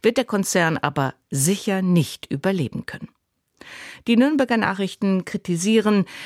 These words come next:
das Management habe zu spät reagiert. Ein Gutteil der Probleme ist schlecht hausgemacht und rührt in nicht wenigen Fällen aus alten Karstadt-Zeiten lange vor der Fusion.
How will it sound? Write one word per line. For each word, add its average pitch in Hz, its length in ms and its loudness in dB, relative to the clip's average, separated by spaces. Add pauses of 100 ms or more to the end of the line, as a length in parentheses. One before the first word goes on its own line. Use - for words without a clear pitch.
(140)
das 190 180 0
Management 214 640 2
habe 185 220 -2
zu - 180 -6
spät - 460 -4
reagiert. - 580 -8 (280)
Ein 208 160 2
Gutteil 277 440 0
der 196 100 0
Probleme 220 640 2
ist - 260 -2
schlecht - 440 -4
hausgemacht 165 680 -2
und 196 240 -2
rührt 233 280 2
in 160 220 0
nicht 147 280 -2
wenigen 190 360 2
Fällen 143 380 -2
aus - 240 -6
alten 165 380 -2
Karstadt-Zeiten 160 840 -4
lange 147 400 2
vor 127 200 -6
der 127 140 -6
Fusion. 185 600 -4